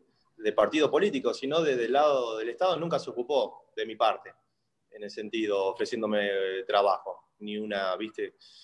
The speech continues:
Eh, forma de insertar, insertarme laboralmente, porque con una pensión creo que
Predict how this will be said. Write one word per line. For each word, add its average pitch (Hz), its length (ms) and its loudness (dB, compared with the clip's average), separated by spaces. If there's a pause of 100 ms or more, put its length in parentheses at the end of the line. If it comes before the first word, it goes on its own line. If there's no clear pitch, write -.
(160)
Eh, 95 400 -8 (160)
forma 120 340 6
de 104 180 6
insertar, 107 760 0
insertarme 113 640 -2
laboralmente, 110 560 0
porque 104 260 -6
con 113 120 -16
una 123 180 -2
pensión 127 400 -4
creo 123 180 -4
que 104 380 -12